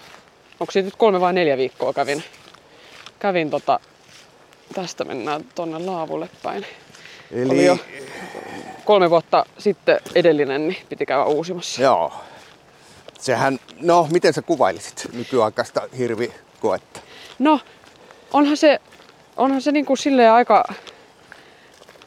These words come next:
Speaker 1: aika niinku, täytyy sanoa, että, että se ilmeisesti on joskus aikanaan ollut sellainen, että siinä on ollut tää liikkuva,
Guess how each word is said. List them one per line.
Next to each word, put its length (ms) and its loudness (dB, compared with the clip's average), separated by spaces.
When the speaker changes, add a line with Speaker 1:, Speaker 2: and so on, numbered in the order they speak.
Speaker 1:
aika 220 4
niinku, 540 2
täytyy 220 0
sanoa, 160 0
että, 200 -2
että 200 -4
se 200 4
ilmeisesti 400 2
on 220 0
joskus 360 0
aikanaan 460 2
ollut 240 2
sellainen, 240 2
että 80 -4
siinä 140 -2
on 40 2
ollut 160 -2
tää 140 4
liikkuva, 440 -2